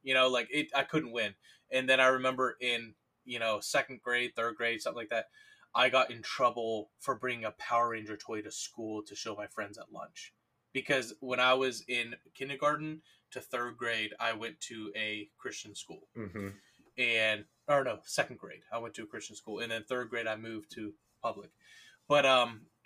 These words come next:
Speaker 1: <clears throat> yeah, so I got in trouble for a Power Ranger 'cause it was demonic. And I still remember the guy that told on me. He's a teacher at that school now. Um, but yeah, so
Speaker 2: <laughs>
Speaker 1: I, uh,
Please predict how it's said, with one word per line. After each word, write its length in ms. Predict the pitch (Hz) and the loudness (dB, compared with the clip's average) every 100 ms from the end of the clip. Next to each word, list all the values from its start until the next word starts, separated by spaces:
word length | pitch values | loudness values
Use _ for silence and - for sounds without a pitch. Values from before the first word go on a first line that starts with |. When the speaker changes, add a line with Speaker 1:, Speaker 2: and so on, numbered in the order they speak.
| - | -4
Speaker 1:
<clears throat> 300 | 170 151 127 | -2 -2 -4
yeah, 260 | 135 131 107 | 2 4 4
so 160 | - 127 | 4 4
I 100 | 143 | 6
got 120 | 151 | 4
in 60 | |
trouble 280 | 135 139 131 | 2 0 0
for 140 | 127 120 | 0 -2
a 40 | |
Power 260 | - 120 120 | 2 0 2
Ranger 240 | 117 117 | -2 -8
'cause 180 | - 113 | -10 -8
it 60 | 113 | -8
was 120 | 107 | -6
demonic. 880 | 110 107 110 123 120 117 120 117 117 | -6 -6 -4 0 2 2 -2 -6 -4
And 80 | |
I 80 | 113 | -2
still 240 | 117 - 117 | -2 -4 -6
remember 280 | 117 117 | -6 -8
the 80 | 113 | -4
guy 120 | 117 120 | 0 0
that 160 | 117 | -2
told 260 | - 147 139 | 0 2 4
on 160 | 135 139 | 4 2
me. 140 | 143 | -4
He's 160 | 139 120 | -6 -8
a 40 | |
teacher 280 | - 139 135 | -8 -6 -6
at 100 | 127 | -6
that 120 | 120 | -6
school 240 | - 127 120 | -8 -10 -6
now. 180 | 120 123 _ _ _ _ _ | -6 -8 _ _ _ _ _
Um, 440 | 135 131 127 120 - _ - - - - - | 6 10 8 6 -4 _ -20 -20 -20 -20 2
but 60 | 156 | 8
yeah, 240 | 156 131 | 10 10
so 360 | 104 - 147 131 | 8 10 10 10
Speaker 2:
<laughs> 280 | - - - | 8 4 2
Speaker 1:
I, 340 | 151 156 165 160 | 6 10 10 10
uh, 260 | 143 127 | 8 8